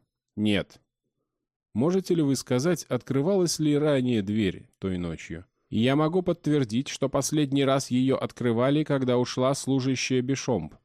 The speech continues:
Оставшуюся часть ночи она была заперта, пока я не затребовал допуск утром". "И дверью можно управлять только изнутри, да?" "Да".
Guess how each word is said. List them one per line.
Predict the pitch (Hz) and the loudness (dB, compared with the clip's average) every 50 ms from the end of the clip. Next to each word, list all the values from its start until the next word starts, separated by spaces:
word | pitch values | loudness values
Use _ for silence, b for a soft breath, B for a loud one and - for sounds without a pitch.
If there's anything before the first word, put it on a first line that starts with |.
| _ _ _ _ _ _ _ _ _ _ _ | _ _ _ _ _ _ _ _ _ _ _
Оставшуюся | - 117 - - - 185 208 - - - 151 143 - - 135 | -6 -6 -4 -2 -2 -2 -2 -2 -2 -2 -2 0 0 -2 -2
часть | - - 131 123 - - | 0 0 -2 -2 -2 -2
ночи | - 131 139 143 131 - 143 | 0 0 0 0 0 -2 -2
она | - 131 131 131 131 | -2 0 0 0 0
была | 127 131 127 127 127 123 | 0 0 2 2 2 2
заперта, | 127 131 117 135 131 135 127 - 104 104 113 - _ _ _ _ | 0 0 0 -2 -2 -2 -2 -2 -2 -2 -2 -4 _ _ _ _
пока | - 135 127 - 160 151 | -4 -4 -2 0 2 2
я | 147 143 143 135 131 | 2 4 4 4 2
не | 127 131 127 | 2 2 2
затребовал | 117 123 120 117 127 131 135 135 135 131 127 127 131 127 | 2 2 0 0 0 0 0 0 0 2 2 2 2 2
допуск | 123 117 107 92 - 127 - - - - | 2 0 0 0 -2 -4 -6 -6 -8 -6
утром". | - 123 107 - 104 101 95 98 - _ _ _ _ _ _ _ _ _ _ _ _ _ _ _ _ _ _ | -4 -4 -4 -2 -4 -4 -4 -6 -10 _ _ _ _ _ _ _ _ _ _ _ _ _ _ _ _ _ _
"И | - 104 104 104 104 104 101 | -4 0 2 2 2 2 2
дверью | 95 98 104 113 110 104 104 104 107 104 | 0 0 2 2 2 2 2 2 2 2
можно | 107 110 110 101 98 110 | 2 2 0 0 0 -2
управлять | 113 107 104 113 120 120 117 120 120 113 107 | -2 -2 0 0 0 2 2 2 2 0 0
только | - 123 120 113 107 - 127 | 0 -2 -2 -2 -2 -2 -2
изнутри, | 123 117 123 139 143 131 - 117 104 85 80 78 | 0 0 0 -2 -2 -2 -2 -2 -2 -2 -2 -2
да?" | 80 90 113 151 - _ _ _ _ _ _ _ _ _ _ _ | -2 -2 -2 -2 -4 _ _ _ _ _ _ _ _ _ _ _
"Да". | - 98 98 104 92 90 - | -8 -2 0 0 0 0 -2